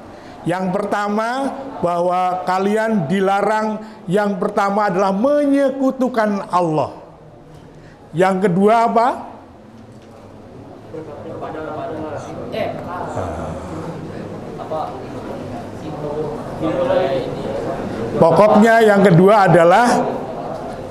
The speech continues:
durhaka kepada orang tua. Yang ketiga,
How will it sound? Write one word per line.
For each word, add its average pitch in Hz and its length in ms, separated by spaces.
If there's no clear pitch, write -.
durhaka 220 880
kepada 180 480
orang 160 400
tua. 101 640
Yang 240 320
ketiga, 262 480